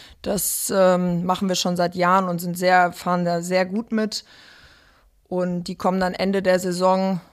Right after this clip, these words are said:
wieder nach Hause und dann,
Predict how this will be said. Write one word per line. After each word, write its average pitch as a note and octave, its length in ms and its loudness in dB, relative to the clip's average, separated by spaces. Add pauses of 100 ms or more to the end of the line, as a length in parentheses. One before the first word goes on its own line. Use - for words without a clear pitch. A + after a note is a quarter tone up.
(120)
wieder F3 380 0
nach E3+ 220 -4
Hause G#3+ 640 4 (360)
und F3+ 200 -4
dann, F3 420 -2